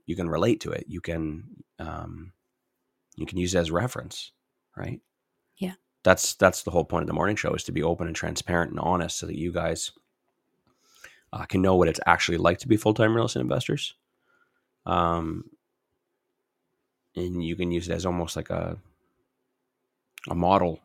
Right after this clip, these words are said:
Speaker 1: or a, you know, like I said, a reference. Um, so you can navigate through the things that, you know,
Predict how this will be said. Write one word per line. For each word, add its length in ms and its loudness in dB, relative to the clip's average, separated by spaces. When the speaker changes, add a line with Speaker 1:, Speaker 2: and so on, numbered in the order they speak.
Speaker 1:
or 280 0
a, 340 -2
you 80 -10
know, 100 -6
like 140 -8
I 60 -10
said, 140 0
a 40 0
reference. 560 -2
Um, 640 0
so 160 -2
you 60 -2
can 100 0
navigate 460 2
through 120 -2
the 60 -6
things 220 2
that, 200 -2
you 80 -6
know, 220 -6